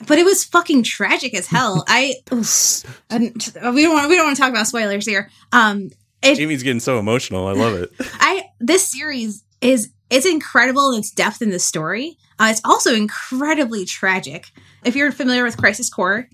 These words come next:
Speaker 2: I am.
Speaker 1: if you're not, if you've never played this, this game before,
Speaker 3: I am not.
Speaker 1: I would not.
Speaker 2: It's because it was on the P S P.
Speaker 1: Yeah, so if you're completely new to Final Fantasy seven, don't look up Crisis Core. Enjoy this game as it is right now.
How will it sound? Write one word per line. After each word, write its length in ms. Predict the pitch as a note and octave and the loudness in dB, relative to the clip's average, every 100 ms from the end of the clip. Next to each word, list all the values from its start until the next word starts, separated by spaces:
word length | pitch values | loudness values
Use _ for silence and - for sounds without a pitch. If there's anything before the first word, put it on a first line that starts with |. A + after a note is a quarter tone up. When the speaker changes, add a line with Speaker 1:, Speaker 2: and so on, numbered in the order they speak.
| - | -4
Speaker 2:
I 120 | A#2 | 2
am. 280 | A#2 G#2+ A#2 G3+ | 4 2 -2 -8
Speaker 1:
if 160 | F#3+ | -6
you're 180 | A3+ G#3+ | -2 -2
not, 380 | F#3+ F#3 A3+ - | 0 0 0 0
if 120 | C#4 | 4
you've 140 | D#4 | 4
never 240 | C4+ D#4+ F4 | 4 2 2
played 320 | D#4+ D4 A#3 | 0 0 -2
this, 260 | A#3+ B3 - | 2 2 0
this 200 | A3 B3 | 0 0
game 240 | - A3 G#3+ | 2 0 0
before, 340 | G3 F3+ D#3+ | -2 -4 -4
Speaker 3:
I 100 | B2+ | -4
am 140 | A#2 G#2+ | -4 0
not. 220 | G2 F2+ | 0 4
Speaker 1:
I 240 | A3+ A#3+ C4 | 4 4 4
would 200 | C4 A3+ | 4 4
not. 380 | A3 A3+ A#3 - | 6 4 4 -2
Speaker 2:
It's 120 | - - | -12 0
because 340 | D#3 E3+ D3+ | 2 4 2
it 40 | D#3+ | 4
was 120 | C#3+ | 4
on 140 | D3 | 4
the 100 | C3 | 2
P 220 | A#2 - B2+ | -4 -8 -10
S 160 | - | -10
P. 320 | - B2 B2 B2+ | -14 -16 -14 -2
Speaker 1:
Yeah, 220 | B3 A3 | 0 2
so 120 | F4 D4 | 0 0
if 140 | C#4+ | 2
you're 240 | E4 A4 | 4 2
completely 560 | - D4+ C4+ D4 C#4+ C#4+ | 2 -2 -2 -4 -4 -4
new 160 | A#3+ A3 | -4 -4
to 60 | |
Final 220 | G#3+ G3+ | 0 0
Fantasy 280 | G3+ G3+ G#3+ | 0 -6 -8
seven, 380 | G#3 E3+ F3 F#3 _ _ _ _ _ - | -4 -4 -4 -6 _ _ _ _ _ -10
don't 420 | - A3+ A3+ A3 - _ _ _ - | 0 2 2 -4 -10 _ _ _ -8
look 260 | A#3 G#3+ | -2 0
up 200 | G3 F#3 | -2 -4
Crisis 340 | - F3+ F3 - | -4 -4 -4 -6
Core. 280 | - E3+ - _ _ - | -8 -12 -14 _ _ 2
Enjoy 260 | A3 A#3 | 2 4
this 160 | C4+ - | 0 0
game 240 | B3 B3 | 0 2
as 140 | A3+ B3+ | 2 0
it 80 | G#3+ | -2
is 180 | G#3+ | -4
right 160 | G3 A3 | -4 -6
now. 340 | F#3+ F3 B3 | -4 -6 -8